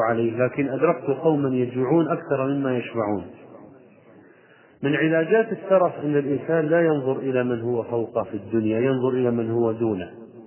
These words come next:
فيعرف نعمة الله عليه. إذا نظر إلى من هو فوقه تحسر ويريد التقليد. ثم لا بد من تقصير الأمل،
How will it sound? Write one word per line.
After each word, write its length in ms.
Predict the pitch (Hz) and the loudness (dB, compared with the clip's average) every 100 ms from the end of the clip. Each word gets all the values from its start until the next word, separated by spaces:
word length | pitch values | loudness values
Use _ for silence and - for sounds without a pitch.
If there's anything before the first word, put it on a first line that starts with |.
| - - - - - - | -20 -20 -20 -20 -8 0
فيعرف 440 | 151 170 160 151 | 2 4 2 0
نعمة 360 | 151 139 123 123 | -4 -4 -4 -4
الله 200 | 123 117 | 0 0
عليه. 260 | 107 98 - - - - - - 131 | 0 -6 -12 -20 -20 -20 -20 -12 -4
إذا 160 | 123 | 0
نظر 300 | 180 202 202 | 4 4 4
إلى 120 | 185 180 | 4 2
من 140 | 180 | 4
هو 140 | 180 | 2
فوقه 300 | 175 185 - 147 | 4 0 2 0
تحسر 480 | 135 139 - - 95 - - - - - | 0 -4 -6 -8 -8 -10 -20 -20 -18 -2
ويريد 340 | 156 226 220 | 2 2 2
التقليد. 540 | 190 - 147 131 117 - - - - 123 - - - 143 127 113 _ _ _ _ - - _ - | -2 -2 -2 0 -2 -4 -12 -20 -20 -20 -20 -20 -20 -20 -20 -20 _ _ _ _ -20 -20 _ -2
ثم 200 | 185 196 | 0 2
لا 160 | 214 254 | 4 4
بد 240 | 247 190 | 2 0
من 200 | 202 185 | 2 2
تقصير 560 | - 180 - 208 220 196 | 2 -2 -2 0 2 2
الأمل، 560 | 165 156 143 120 104 | 2 0 2 2 0